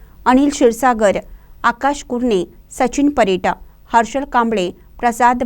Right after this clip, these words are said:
वाघमोडे, अशोक ऐनापुरे, आपलाल मुल्लानी, अमर कुर्वी, अमरसिंह कांबळे आदींच्या निवेदनावर सह्या आहेत. जयसिंगपूर येथे उपविभागीय पोलीस अधीक्षक यांनाही याच आशयाचं निवेदन देण्यात आले.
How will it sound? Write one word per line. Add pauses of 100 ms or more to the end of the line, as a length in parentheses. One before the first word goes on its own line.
वाघमोडे, (320)
अशोक
ऐनापुरे, (1000)
आपलाल
मुल्लानी, (800)
अमर
कुर्वी, (440)
अमरसिंह
कांबळे (220)
आदींच्या
निवेदनावर
सह्या
आहेत. (600)
जयसिंगपूर
येथे
उपविभागीय
पोलीस
अधीक्षक (100)
यांनाही (400)
याच
आशयाचं
निवेदन
देण्यात
आले.